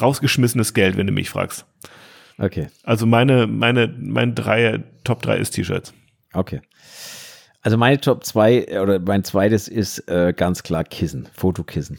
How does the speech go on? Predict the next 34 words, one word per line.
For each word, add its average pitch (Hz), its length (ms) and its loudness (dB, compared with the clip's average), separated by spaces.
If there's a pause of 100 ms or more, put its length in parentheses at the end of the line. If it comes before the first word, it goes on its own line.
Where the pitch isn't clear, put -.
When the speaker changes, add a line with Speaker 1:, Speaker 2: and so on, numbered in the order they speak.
(140)
Speaker 1:
Oh, 135 60 2
ja. 107 680 2 (880)
Speaker 2:
Also, 127 240 4 (400)
man 127 140 2
stelle 156 280 6
sich 147 160 4
vor, 139 220 6
man 123 160 4
macht 131 180 2
sich 143 160 2
da 113 200 4
ein, 110 320 0
ein 110 260 0
Fotokissen 117 800 2
mit 110 140 4
seinem 104 320 2
Enkel 147 560 6
oder 123 320 6
was 165 180 -2
auch 175 220 2
immer 139 340 6
oder 127 140 6
mit 127 140 2
seiner 123 300 2
Frau 123 520 4
oder 120 160 4
mit 123 120 0
seiner 120 240 2
Geliebten 123 580 2
oder 117 200 6
mit 117 160 0
seine, 117 460 4
mit 110 200 0
seinem 117 360 2